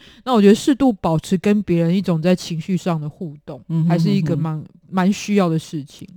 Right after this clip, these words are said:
Speaker 2: 对，所以不要说，哎，隔离在家里面就跟外面断绝关系，这是比较可怕的。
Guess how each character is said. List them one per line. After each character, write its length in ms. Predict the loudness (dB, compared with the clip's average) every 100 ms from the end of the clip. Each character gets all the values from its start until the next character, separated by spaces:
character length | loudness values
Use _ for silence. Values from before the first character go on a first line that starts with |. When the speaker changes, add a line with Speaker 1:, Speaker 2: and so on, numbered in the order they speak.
| -6
Speaker 2:
对， 200 | -4 -2
所 200 | -2 0
以 100 | 0
不 80 | 2
要 180 | 2
说， 160 | 2 2
哎， 200 | 0 0
隔 160 | -2 -2
离 120 | 0
在 160 | 0
家 200 | 2 0
里 80 | 0
面 180 | 0 0
就 180 | -2 -2
跟 180 | -4 -2
外 120 | 4
面 220 | 4 6
断 240 | 4 4 4
绝 180 | 0
关 240 | 0 0 -2
系， 220 | -4 -4
这 80 | -4
是 80 | -4
比 100 | -6
较 80 | -6
可 180 | -6 -8
怕 260 | -6 -8
的。 220 | -8 -14